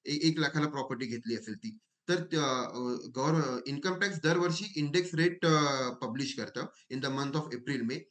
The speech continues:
आणि based on that तुम्ही ज्या वर्षामध्ये विकताय, त्या वर्षाची त्याची ॲक्च्युअल कॉस्ट, अ, अराईव्ह ॲट होते, की इंडेक्स्ड कॉस्ट किती असते. इंडेक्स, अ, cost after indexation ही एक कॉन्सेप्ट आहे इन्कम टॅक्समध्ये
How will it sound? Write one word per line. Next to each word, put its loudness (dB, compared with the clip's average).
आणि 2
based 2
on 4
that 2
तुम्ही 2
ज्या 4
वर्षामध्ये 2
विकताय, 0
त्या 6
वर्षाची 2
त्याची 0
ॲक्च्युअल -4
कॉस्ट, -2
अ, 0
अराईव्ह -2
ॲट -6
होते, -12
की -2
इंडेक्स्ड 6
कॉस्ट 2
किती -4
असते. -4
इंडेक्स, 2
अ, -2
cost 0
after 0
indexation 2
ही 8
एक 0
कॉन्सेप्ट -4
आहे 0
इन्कम -4
टॅक्समध्ये -4